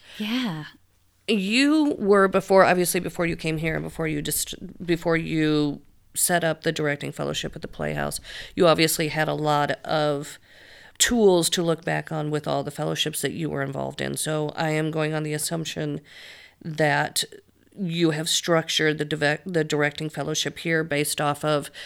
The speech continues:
Speaker 2: fellowships that you yourself participated in in the past.
Speaker 1: Yes.
Speaker 2: So talk to me about the directing fellowship at the Playhouse, if you would, please.
Speaker 1: Yeah, so one of the things that, one of the things I noticed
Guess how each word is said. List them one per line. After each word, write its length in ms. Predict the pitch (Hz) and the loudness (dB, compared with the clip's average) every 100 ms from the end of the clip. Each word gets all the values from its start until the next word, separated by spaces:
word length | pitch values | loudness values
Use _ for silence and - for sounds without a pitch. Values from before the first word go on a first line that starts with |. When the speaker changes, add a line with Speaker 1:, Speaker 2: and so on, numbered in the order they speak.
| - | -10
Speaker 2:
fellowships 560 | - 147 147 - 151 - | 2 4 4 0 -2 -2
that 120 | 143 | -4
you 180 | 170 170 | 0 0
yourself 520 | 160 151 - 165 143 | 2 2 2 0 -4
participated 680 | 156 - 156 - 147 143 143 | -6 -6 -6 -4 -4 -4 -4
in 160 | 139 | -4
in 200 | - 139 | -4 -8
the 60 | 135 | -8
past. 460 | - - - - 151 | -10 -14 -10 -8 -4
Speaker 1:
Yes. 480 | 180 - - - - - | -4 -4 -8 -12 -14 -4
Speaker 2:
So 640 | - 190 175 165 160 - _ _ - | 0 6 8 8 4 -2 _ _ -4
talk 200 | 214 226 | 2 2
to 80 | 240 | 2
me 80 | 240 | 0
about 560 | 170 160 156 151 151 - | 4 4 4 0 -2 -6
the 480 | 190 165 151 139 - 185 | -2 0 2 2 -2 -6
directing 360 | 208 277 - | -4 -4 -4
fellowship 380 | 160 - - - | -8 -6 -6 -8
at 80 | - | -12
the 60 | - | -12
Playhouse, 420 | - 147 - 180 | -10 -8 -8 -8
if 120 | - | -8
you 60 | 180 | -8
would, 200 | - - | -8 -10
please. 340 | - 190 - - _ - | -10 -8 -8 -12 _ -2
Speaker 1:
Yeah, 240 | 330 311 | 4 4
so 420 | 269 247 226 220 - | 6 4 4 4 0
one 280 | 220 240 | 2 4
of 100 | 262 | 4
the 100 | 277 | 0
things 640 | 277 220 196 190 190 190 - | -2 0 0 0 -2 -4 -6
that, 720 | 190 185 175 170 175 175 170 _ _ _ _ _ | -4 2 4 4 4 2 0 _ _ _ _ _
one 120 | 220 | -2
of 60 | 233 | 0
the 80 | 277 | 0
things 200 | 254 233 | 0 4
I 120 | 143 | 4
noticed 680 | 185 170 160 160 151 - | 4 2 2 4 2 0